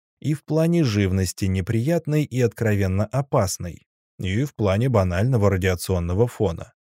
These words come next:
А Бейго будет стараться рядом держаться. Соответственно, ему защита нужна.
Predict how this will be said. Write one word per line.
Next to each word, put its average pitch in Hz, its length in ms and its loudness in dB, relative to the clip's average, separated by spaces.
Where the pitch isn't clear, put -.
А 98 140 0
Бейго 113 540 0
будет 131 360 -2
стараться 143 640 -2
рядом 95 360 2
держаться. 107 720 0
Соответственно, 98 1080 0
ему 98 320 0
защита 117 520 0
нужна. 87 440 -2